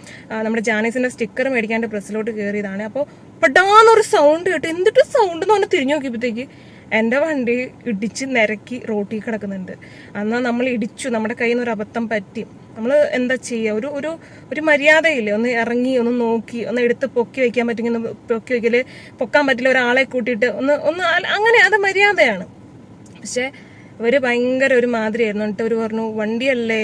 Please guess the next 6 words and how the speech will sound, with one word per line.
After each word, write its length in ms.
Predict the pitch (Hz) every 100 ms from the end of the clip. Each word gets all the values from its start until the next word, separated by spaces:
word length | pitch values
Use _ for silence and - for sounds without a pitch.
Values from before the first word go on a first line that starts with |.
| 208 185 208
ആ, 40 | 202 196 190 190
വണ്ടിയാകുമ്പോ 440 | 202 214 247 220 226
തട്ടും", 280 | 202 - 202 -
അങ്ങനെയുള്ള 360 | 208 226 226 220
രീതിയിലൊക്കെ 400 | 208 214 208 208
സംസാരിച്ചു. 580 | 214 196 190 185 -